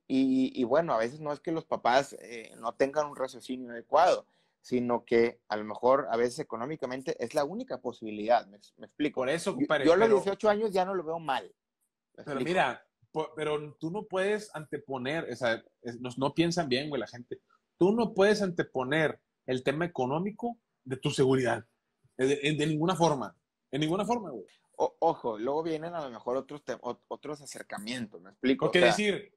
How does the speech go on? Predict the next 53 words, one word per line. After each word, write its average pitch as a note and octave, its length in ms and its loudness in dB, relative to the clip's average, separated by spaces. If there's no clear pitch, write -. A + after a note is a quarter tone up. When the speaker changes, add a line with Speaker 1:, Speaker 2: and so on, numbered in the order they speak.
Speaker 2:
"Ah, F#3+ 440 -6
dejé E3 260 -6
que G#3 140 -4
mi G3+ 120 -6
hija G3 320 -8
de, F3 300 -6
de D3+ 120 -4
once F#3+ 360 -4
años, F#3 460 -8
doce F3+ 260 -6
años F3+ 220 -8
se E3+ 100 -6
fuera F3 540 -2
a D3+ 160 4
la D3+ 140 2
Ciudad D#3+ 320 -4
de F#3 100 -6
México", F3+ 480 -8
Speaker 1:
No, D#3+ 140 6
no, D#3 80 4
Speaker 2:
yo D3 60 4
Speaker 1:
no, C3 140 0
no, F3 180 -2
no, F3 80 -6
Speaker 2:
viviendo F3 220 -2
Speaker 1:
no, D#3 120 -6
ahí, G2 800 -4
ahí A#2 200 -6
ni D#3 120 -6
pensarlo, A#2 680 -2
o - 40 -20
sea, - 140 -10
Speaker 2:
No, D#3 100 0
Speaker 1:
ni F#3 80 2
Speaker 2:
no, F#3+ 80 2
pero D#3 180 4
lo C3 60 2
Speaker 1:
pensarlo. C3+ 120 8
Speaker 2:
hacen, B2 380 -4
lo G#2+ 120 -6
hacen, G3 260 -4
Speaker 1:
Sí, A#2 60 -6
Speaker 2:
güey. D3+ 280 -8
Speaker 1:
sí A2+ 80 -14
lo A#2 120 -4
Speaker 2:
En A2+ 40 0
Speaker 1:
hacen. B2+ 120 -4
Speaker 2:
el C3 60 -8
Senar, C3+ 400 -6
en C3 120 -12
el B2 140 -12
Senar B2+ 320 -8
están, D#3 400 -2